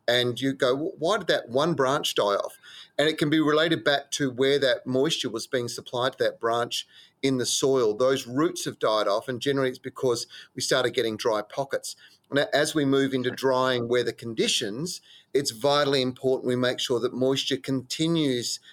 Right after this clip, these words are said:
to seep eas-, you know, easily and consistently through the soil, which is why a wetting agent's so vitally important.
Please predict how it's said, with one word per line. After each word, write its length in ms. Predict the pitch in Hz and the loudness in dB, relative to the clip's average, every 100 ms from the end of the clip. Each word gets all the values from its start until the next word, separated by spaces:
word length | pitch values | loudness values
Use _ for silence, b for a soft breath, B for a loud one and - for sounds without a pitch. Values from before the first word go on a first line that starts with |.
| B | B
to 80 | - | -6
seep 320 | - - 131 - - | -2 0 0 -2 -2
eas-, 300 | 139 139 - - - | -2 -2 -8 -16 -2
you 80 | 139 | 0
know, 140 | 123 - | 2 2
easily 500 | 143 160 156 135 127 | 2 2 0 0 0
and 100 | 123 | -2
consistently 720 | 123 120 - 190 - 135 110 | -6 -4 -2 0 -2 -4 -4
through 180 | 107 127 | -4 -4
the 80 | 110 | -4
soil, 420 | - 139 107 - B B B _ | 0 2 2 -2 B B B _
which 180 | - 139 | -4 -2
is 120 | 139 | -2
why 400 | 113 143 151 151 | 0 2 4 4
a 60 | 147 | 4
wetting 320 | 123 123 123 | 4 2 2
agent's 380 | 120 110 120 - | 2 0 -4 -8
so 540 | - - 131 127 123 | -6 0 2 2 2
vitally 480 | 123 123 120 113 117 | 0 0 2 2 0
important. 580 | 113 - 117 107 - | -2 -4 -2 -2 -4